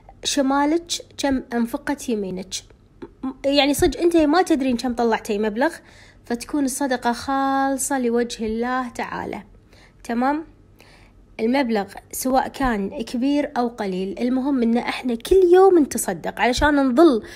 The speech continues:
بفضل هذه الصدقة كل يوم. تكتبين كل، كل، كل يوم عند الله من المتصدقين يوميًا اللي ينفقون في سبيل الله يوميًا. يعني أنتي في ظل هذه الصدقة يوميًا،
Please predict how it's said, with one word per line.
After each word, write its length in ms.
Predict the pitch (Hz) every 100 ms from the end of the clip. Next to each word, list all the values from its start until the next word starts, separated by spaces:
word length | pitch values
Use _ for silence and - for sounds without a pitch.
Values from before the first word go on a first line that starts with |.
| - -
بفضل 440 | 226 - 330 285 262
هذه 220 | 302 285
الصدقة 400 | 269 220 302 -
كل 100 | -
يوم. 160 | 285 226
تكتبين 540 | 214 - - 285 294
كل، 280 | 247 302 294
كل، 340 | - - 320 -
كل 300 | - 359 320
يوم 300 | 254 208 196
عند 160 | 277
الله 300 | 277 277 294 415 - - - -
من 140 | 277
المتصدقين 880 | 302 262 262 240 208 202 202 190 185 226
يوميًا 600 | 269 285 330 285 202 175 202 - - - - - -
اللي 140 | 247
ينفقون 480 | 254 254 277 302 311
في 140 | 285 269
سبيل 360 | 254 220 220
الله 260 | 202 196 190 - - - _
يوميًا. 1120 | 220 240 277 - - 233 247 247 233 214 208 202 - - - _
يعني 240 | 202 226 269
أنتي 360 | 262 226 196
في 380 | 196 262 233 202 - - - - -
ظل 240 | 220 294 269
هذه 200 | 269 254
الصدقة 400 | - 302 294 262
يوميًا، 540 | 220 208 196 190 202